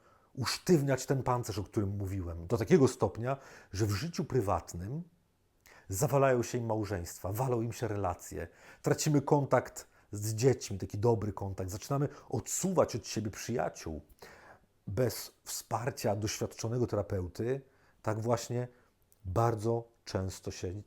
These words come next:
dzieje. Z reguły takie osoby trafiają jednak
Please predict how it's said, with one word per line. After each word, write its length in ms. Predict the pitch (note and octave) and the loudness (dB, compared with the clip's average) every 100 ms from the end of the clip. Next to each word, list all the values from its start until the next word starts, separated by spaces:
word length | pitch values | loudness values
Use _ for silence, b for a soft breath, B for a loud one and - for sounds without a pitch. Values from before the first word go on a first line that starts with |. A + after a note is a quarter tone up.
| _ - | _ -12
dzieje. 420 | - D3 E2+ E2 - B B | -4 -2 0 -4 -8 B B
Z 100 | G#2 | 2
reguły 240 | A#2+ C#3 | 4 4
takie 240 | B2+ - A#2+ | 2 0 -2
osoby 580 | - A#2 G#2 A2+ A2+ - _ _ _ _ b b b b _ | 2 2 4 2 0 -6 _ _ _ _ b b b b _
trafiają 540 | - G#2+ - A2 F#2 | -10 -4 2 4 4
jednak 460 | F2 E2 D#2+ A#2+ - | 0 -6 -6 -8 -10